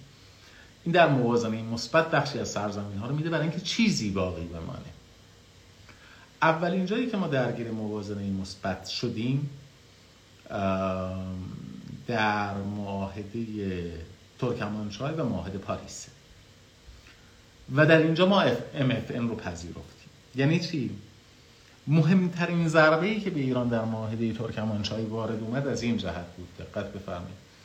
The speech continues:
شهرهایی رو که ما دادیم فراموش کنید. ما بسیار بیشتر از اون سرزمین‌ها سرزمین دادیم. شما مساحت سرزمین‌هایی که ما در معاهدهٔ ترکمانچای واگذار کردیم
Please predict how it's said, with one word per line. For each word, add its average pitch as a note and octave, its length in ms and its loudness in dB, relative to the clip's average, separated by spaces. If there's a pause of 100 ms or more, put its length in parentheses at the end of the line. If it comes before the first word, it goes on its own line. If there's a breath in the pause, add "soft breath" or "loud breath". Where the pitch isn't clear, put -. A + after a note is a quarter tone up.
(640 loud breath)
شهرهایی D#3+ 640 8
رو G3+ 100 2
که G3+ 120 -2
ما D3 220 6
دادیم C#3 400 4
فراموش A2+ 500 0
کنید. F2+ 320 -8
ما B2 320 -6 (400)
بسیار F3+ 540 8
بیشتر D3 420 2
از A#2+ 140 2
اون A2+ 100 -2
سرزمین‌ها G2 640 -4
سرزمین F2 640 -6
دادیم. E2+ 260 -10 (380 loud breath)
شما C3 140 -2
مساحت C3 640 2
سرزمین‌هایی G#2+ 880 -4
که G#2 120 -10
ما G#2+ 140 -6
در G#2 180 -4
معاهدهٔ F#2+ 420 -4
ترکمانچای F#2+ 640 -6
واگذار F#2+ 440 -8
کردیم A2 340 -6